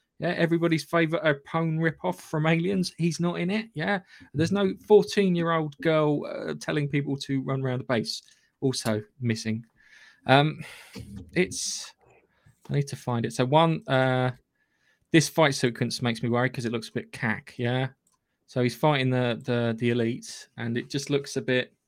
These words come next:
it, it, it looks a bit, it looks a bit rubbish,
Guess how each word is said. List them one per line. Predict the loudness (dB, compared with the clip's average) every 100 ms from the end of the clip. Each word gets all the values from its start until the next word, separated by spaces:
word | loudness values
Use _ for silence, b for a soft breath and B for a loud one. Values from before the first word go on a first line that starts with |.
| _ _ _ _ _ _ _ _ _ _ _ _ -16
it, | -10
it, | -10 -4
it | -4
looks | -2 -4
a |
bit, | -4 -6 -16 _ -8
it | -6
looks | -6 -4
a |
bit | -4 2
rubbish, | 2 4 0 -4 -12